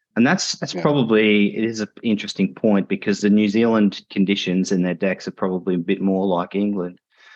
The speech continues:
Speaker 1: So, you know, I guess that, yeah, it's, it's, it should be fascinating Ashes because, you know, the Aussie bowling attack is a good one. It will depend on what sort of decks they have.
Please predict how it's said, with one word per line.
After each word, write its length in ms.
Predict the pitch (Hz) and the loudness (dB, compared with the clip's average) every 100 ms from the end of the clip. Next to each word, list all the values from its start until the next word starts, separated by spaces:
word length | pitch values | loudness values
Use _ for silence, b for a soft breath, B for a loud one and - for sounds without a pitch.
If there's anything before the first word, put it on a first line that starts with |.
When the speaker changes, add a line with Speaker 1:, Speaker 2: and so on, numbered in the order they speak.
| b | b
Speaker 1:
So, 180 | - 113 | 0 2
you 180 | 104 104 | 4 6
know, 300 | 101 95 92 | 4 2 2
I 80 | 117 | 4
guess 200 | 127 127 | 2 2
that, 180 | 110 - b b b _ | 0 0 b b b _
yeah, 280 | 117 117 101 | 2 4 4
it's, 240 | 98 135 | 2 0
it's, 260 | - 135 - | -2 -6 -2
it 100 | 147 | -2
should 200 | - 139 | 2 2
be 80 | 127 | 2
fascinating 600 | 131 123 - 117 107 104 | 2 -2 0 0 0 0
Ashes 340 | 101 - 113 | -2 -6 -8
because, 400 | - 104 104 95 | -8 0 0 2
you 80 | 104 | 2
know, 160 | 98 98 | 2 4
the 80 | |
Aussie 240 | 98 92 98 | 2 0 -2
bowling 340 | 92 90 92 | 0 0 0
attack 320 | 87 87 87 | -4 -6 -8
is 100 | 87 | -10
a 60 | 90 | -10
good 240 | - 98 | -2 0
one. 320 | 95 98 95 92 B B _ | 2 2 2 0 B B _
It 140 | 98 | 0
will 100 | 95 | 2
depend 360 | 92 - 123 107 | 0 0 2 4
on 100 | 101 | 4
what 120 | 104 | 2
sort 220 | - 104 | 0 0
of 120 | 90 | 0
decks 280 | - 95 - | 0 -2 -2
they 160 | - 92 | -2 -2
have. 440 | 90 87 85 85 | 0 -2 -2 -4